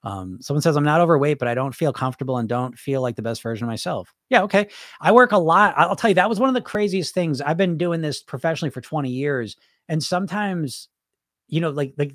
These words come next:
people that have invested the most in themselves, a lot of times by working with me, um, they would be five, ten pounds overweight. And I said, "Geez, that's a lot of money they're <laughs> invested, a lot of time and energy to invest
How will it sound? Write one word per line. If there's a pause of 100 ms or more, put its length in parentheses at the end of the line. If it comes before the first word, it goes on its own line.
people
that
have
invested
the
most
in
themselves,
a
lot
of
times
by
working
with
me, (540)
um,
they
would
be (1120)
five,
ten
pounds
overweight. (300)
And
I
said,
"Geez, (100)
that's
a
lot
of
money
they're
<laughs>
invested, (320)
a
lot
of
time
and
energy
to
invest